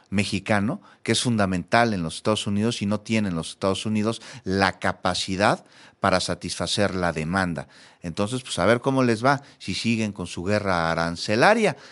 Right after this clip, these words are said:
a los estadounidenses, una guerra arancelaria emprendida por quien decidieron que fuera su segundo, eh, su presidente por segunda ocasión. O sea, ya lo conocían, ¿eh? Ya sabían por <laughs> donde iba, ahí lo tiene usted.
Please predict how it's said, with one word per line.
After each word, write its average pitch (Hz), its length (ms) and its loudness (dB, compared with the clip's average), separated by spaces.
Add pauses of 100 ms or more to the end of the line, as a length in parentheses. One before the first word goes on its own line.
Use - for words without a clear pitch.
(120)
a 98 120 0
los 95 200 -2
estadounidenses, 104 920 0
una 107 180 0
guerra 98 460 2
arancelaria 101 600 0
emprendida 95 560 -2 (300)
por 101 220 0
quien 104 240 0
decidieron 90 480 -4
que 95 100 -12
fuera 98 280 -2 (220)
su - 160 -8
segundo, 87 600 -6 (300)
eh, 85 260 -2
su - 140 -8
presidente 104 420 -4
por 90 160 -4
segunda 98 320 -2
ocasión. 135 420 0 (160)
O - 40 -20
sea, 107 120 0
ya 143 140 6
lo 185 100 6
conocían, 123 560 0
¿eh? 170 140 -4 (280)
Ya 98 220 4
sabían 127 720 2 (240)
por - 120 -2
<laughs> - 0 -
donde 120 280 0
iba, 123 260 0 (280)
ahí 98 240 -2
lo 98 180 -4
tiene 78 300 -12
usted. - 300 -16